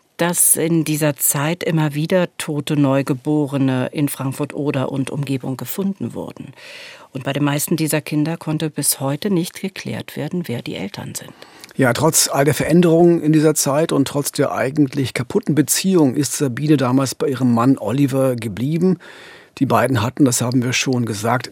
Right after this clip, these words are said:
Speaker 2: drei gemeinsame lebende Kinder. Und das vierte, von dem der Vater angeblich nichts wusste,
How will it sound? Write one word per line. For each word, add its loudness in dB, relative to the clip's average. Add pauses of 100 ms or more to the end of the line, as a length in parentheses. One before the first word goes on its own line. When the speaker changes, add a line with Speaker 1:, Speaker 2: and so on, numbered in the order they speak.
Speaker 2:
drei 0
gemeinsame 0
lebende 2
Kinder. 4 (560)
Und 0
das 0
vierte, 4
von 2
dem 6
der 4
Vater -2
angeblich 0
nichts -2
wusste, 2